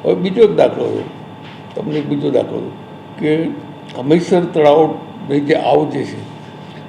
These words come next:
તેના પાસે ચેઇન ગેટના બનવા માટે કરીને ગ્રાન્ટ મંજૂર થઈ, બરાબર? ગ્રાન્ટ મંજૂર થઈ, ટેન્ડર કાઢ્યા.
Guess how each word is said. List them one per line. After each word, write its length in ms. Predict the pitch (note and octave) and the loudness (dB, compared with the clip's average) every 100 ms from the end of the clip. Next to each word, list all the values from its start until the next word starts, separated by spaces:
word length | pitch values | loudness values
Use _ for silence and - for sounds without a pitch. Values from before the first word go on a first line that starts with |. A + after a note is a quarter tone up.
| - | -6
તેના 260 | D3 D3 F#3 | -2 2 0
પાસે 540 | F3 C#3 - D3+ D3 D3 - - - - - - - - - - - - - | 2 2 2 0 0 -2 -12 -16 -16 -16 -16 -16 -16 -16 -16 -16 -16 -16 0
ચેઇન 340 | D#3+ F#3 F#3 | 4 4 4
ગેટના 400 | C#3+ D3+ D3+ C#3+ C#3+ - - - - - - | 4 4 2 -2 -4 -4 -12 -16 -16 -12 -4
બનવા 300 | C#3+ D3+ D3+ | 2 4 4
માટે 260 | C#3 C#3 | 2 0
કરીને 500 | C3 B2+ C3 C3 C3 B2+ - - - - - - - - - - - | 0 -2 -2 -2 -4 -6 -12 -16 -16 -16 -16 -16 -16 -16 -16 -4 2
ગ્રાન્ટ 380 | C#3 C#3+ - | 4 4 -2
મંજૂર 280 | G#2+ G2 - | -8 -8 -10
થઈ, 520 | - - - - G#2 | -12 -16 -16 -16 -6
બરાબર? 260 | C3+ D3 - - - - - - - | -2 -2 -4 -12 -14 -16 -16 -14 2
ગ્રાન્ટ 380 | C#3 D3+ D3 D3 | 4 4 2 -2
મંજૂર 240 | C#3+ C#3 - | 0 -2 -2
થઈ, 200 | C#3+ C#3+ C#3+ - | -2 -2 -4 -8
ટેન્ડર 240 | A2 B2+ | -6 -2
કાઢ્યા. 420 | A#2 - F#2+ - | -4 -4 -10 -10